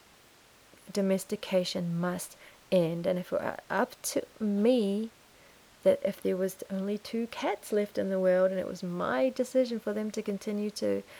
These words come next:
to breed so we could have domestic cats, no way. And he says it about dogs 'cause he rescues dogs. And, you know, I'd say it about domesticated rabbits,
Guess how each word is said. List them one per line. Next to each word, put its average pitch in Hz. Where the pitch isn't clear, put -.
to 233
breed 226
so 214
we 202
could 208
have 208
domestic 220
cats, 254
no 196
way. 170
And 170
he 190
says 185
it 190
about 175
dogs 170
'cause -
he 190
rescues 175
dogs. 170
And, 185
you 175
know, 170
I'd 170
say 180
it 175
about 175
domesticated 180
rabbits, 196